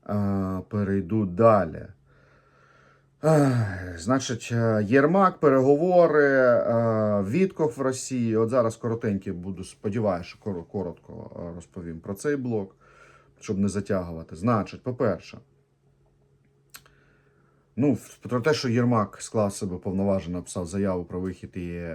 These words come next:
про вихід. Куди вихід? <laughs> Ну, просто заяву на вихід, давайте так. Е, ми вчора, де не тільки ми з вами, всі вчора вже проговорили. До речі, дякую вам, так прям зайшло в м-, мій вчорашній розбір по,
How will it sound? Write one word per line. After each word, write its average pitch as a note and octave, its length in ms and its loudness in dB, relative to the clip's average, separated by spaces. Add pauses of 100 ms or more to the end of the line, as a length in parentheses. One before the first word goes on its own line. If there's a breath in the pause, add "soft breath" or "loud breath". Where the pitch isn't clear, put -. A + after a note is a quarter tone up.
(280)
про D#2+ 160 -20
вихід. - 280 -20 (580)
Куди - 240 -14
вихід? G2 280 -10
<laughs> - 40 -6
Ну, B2 300 0
просто G#2+ 440 -4
заяву A#2+ 380 2
на G#2+ 220 4
вихід, F#2 400 -4
давайте F2+ 340 -6
так. G2 200 -18 (760 loud breath)
Е, G2+ 180 4
ми A#2+ 180 4
вчора, G2+ 600 2
де B2 180 0
не A2+ 120 2
тільки - 300 -6
ми B2+ 200 2
з A2 80 -2
вами, G2+ 420 2
всі D#3 400 2
вчора A2+ 400 2
вже F2+ 180 -4
проговорили. A2 1080 -2
До G2+ 120 -2
речі, G#2+ 300 0
дякую A2 480 2
вам, F2 340 -4 (180)
так F#2 140 -10
прям F2+ 340 -10 (320 soft breath)
зайшло A#2+ 720 0 (380 loud breath)
в F#2+ 140 -6
м-, G2+ 500 2
мій G#2+ 140 2
вчорашній G2 640 -4
розбір G2+ 640 -2
по, F2+ 520 -8